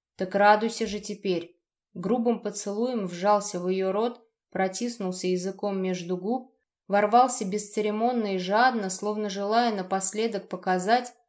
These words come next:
что она все та же бесправная женщина, которую ему подарили, как игрушку.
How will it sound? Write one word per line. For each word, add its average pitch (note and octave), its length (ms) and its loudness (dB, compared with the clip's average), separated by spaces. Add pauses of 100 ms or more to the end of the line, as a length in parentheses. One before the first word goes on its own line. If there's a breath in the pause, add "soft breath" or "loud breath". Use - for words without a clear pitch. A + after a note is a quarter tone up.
(120)
что - 280 -2
она G#3+ 260 2
все A3 220 -6
та A#3+ 260 4
же A#3 140 -2
бесправная A3 760 0
женщина, G3+ 640 -4
которую F#3 520 -2
ему G3 240 0
подарили, F#3 540 0
как F#3 260 -4
игрушку. G3 720 -4